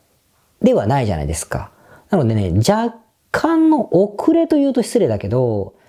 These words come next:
若干の特殊性はある、あるんですよね。ここは注意した方が、あの、いいです。えー、例えば、うーん、マレーシアの場合、ネ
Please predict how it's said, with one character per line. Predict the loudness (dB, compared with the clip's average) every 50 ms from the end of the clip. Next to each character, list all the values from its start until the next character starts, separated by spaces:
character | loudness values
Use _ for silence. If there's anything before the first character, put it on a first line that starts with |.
| _ _ _ -20 -20 -20 -20 _ _ _ _ _ _
若 | 2 2 2 2 0 -4 -10 -6
干 | -2 0 2 2 2
の | 0 0
特 | 0 -2 -2 -2 -2
殊 | -2 0 -2 -2
性 | 0 0 0 2 2
は | 2 0 0 -2 -6 -4
あ | 0 0 2
る、 | 2 0 -2 -6 -10 _ _ _ _ _ _ _ _ _
あ | -2 0
る | 0 0
ん | 0
で | -2
す | -2 0 0
よ | 0
ね。 | 2 0
こ | 0 -2 -2
こ | 0 -2 -2
は | -2 -2
注 | 0 0 0 0
意 |
し | 0 -2
た | -6 -4
方 | -2 -2 -2 -2
が、 | -2 -4 -6 -8 -12 -16 -20 -20 _ _ _ _
あ | -4 -2
の、 | -2 -2 -2 -2 _
い | 0 0 0
い |
で | 0 -2
す。 | -4 -4 -4 -6 -6 -6 _ _ -20 -20 -20 _ _ -6
え | -4
ー、 | -2 0 0 0
例 | 2 2
え | 2
ば、 | 2 0 0 0 -2 -4 -6 -8 _ _ _ _ _ _ -4
う | 0
ー |
ん、 | 0 2 2 2 2 2 2 2
マ | 2 2 2
レ | 0
ー | 0
シ | 0 -2
ア | -4
の | -4 -4
場 | -4 -4 -4 -2
合、 |
ネ | -2 0 0 0 0 -2 -4 -6 -10 -14